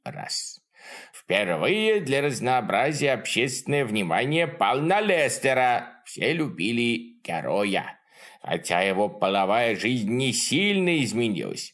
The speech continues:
Лестер получил от местного магазина снастей бесплатную серийную удочку и леску с подписью Роланда Мартина, бесплатное членство в рыболовной ассоциации, десять тройных светящихся и крутящихся приманок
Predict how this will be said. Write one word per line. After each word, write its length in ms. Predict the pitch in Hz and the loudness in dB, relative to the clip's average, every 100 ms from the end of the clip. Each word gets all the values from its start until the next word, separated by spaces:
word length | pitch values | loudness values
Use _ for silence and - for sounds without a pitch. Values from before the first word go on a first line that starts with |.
| _ - | _ 0
Лестер 640 | 123 226 226 - 196 185 | 2 2 0 0 0 0
получил 880 | - 120 113 104 - 120 135 127 - | 0 0 2 0 0 0 2 0 0
от 240 | 113 98 | -2 0
местного 480 | 101 101 - 98 92 | 0 0 -2 -2 -2
магазина 560 | 90 87 90 85 87 85 | 0 0 -2 0 -2 -4
снастей 680 | - 67 - - 233 226 196 | -8 -10 -8 -2 2 2 0
бесплатную 1080 | 101 151 - - 127 196 - - 101 101 98 | 0 0 -2 -2 -2 -2 -4 -8 -2 0 0
серийную 800 | - 90 90 90 82 80 78 147 | -2 -2 0 -2 -2 -4 -2 0
удочку 800 | 226 185 190 147 - 160 160 - | 0 0 -2 -4 -2 0 0 0
и 280 | 247 226 107 | 0 2 0
леску 680 | 82 117 101 - 95 92 - | 0 0 0 -4 -2 -2 -4
с 120 | - | -8
подписью 920 | - 131 - - 117 - 98 110 101 | -4 -4 -4 -4 -4 -2 -2 0 0
Роланда 540 | 85 87 95 98 101 131 | 0 0 0 0 0 0
Мартина, 680 | 135 - - - 62 - - - - - - | 0 -2 -6 -10 -10 -12 -16 -18 -16 -16 -8
бесплатное 920 | - 156 175 - 170 202 202 - 110 | 0 2 0 0 2 2 0 0 0
членство 580 | 101 92 98 101 - 98 | 0 0 0 0 -2 -2
в 80 | 87 | 0
рыболовной 600 | 90 90 90 90 82 80 | 0 0 2 0 -2 -4
ассоциации, 920 | 78 - 76 185 233 233 - 202 190 135 | -4 -6 -2 0 0 -2 -2 0 0 0
десять 500 | 143 214 - - - | 2 0 -2 -6 -2
тройных 560 | 113 123 120 160 - | 0 2 0 -2 -2
светящихся 920 | - 107 104 117 117 - 107 98 - | -2 -2 0 0 0 -2 -2 -2 0
и 80 | 98 | -2
крутящихся 840 | - 95 90 101 95 - 87 - 85 | 0 -2 0 -2 -2 -6 -8 -6 -6
приманок 840 | - 69 113 208 220 214 202 | -6 -4 0 0 2 0 -2